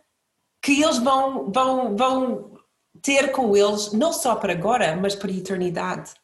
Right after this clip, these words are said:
Versículo oito. "É pela graça que estão salvos, mediante a fé." Graça não merecida,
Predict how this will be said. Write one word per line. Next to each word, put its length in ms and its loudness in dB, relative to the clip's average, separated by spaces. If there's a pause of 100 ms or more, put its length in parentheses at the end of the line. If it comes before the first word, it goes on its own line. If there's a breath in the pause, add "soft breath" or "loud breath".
(960)
Versículo 640 -2
oito. 520 -4 (840)
"É 140 0
pela 260 -2
graça 1000 -2 (960)
que 120 -4
estão 280 -2
salvos, 880 -4 (520)
mediante 560 0
a 60 -2
fé." 600 -2 (720 soft breath)
Graça 460 2
não 200 4
merecida, 880 -2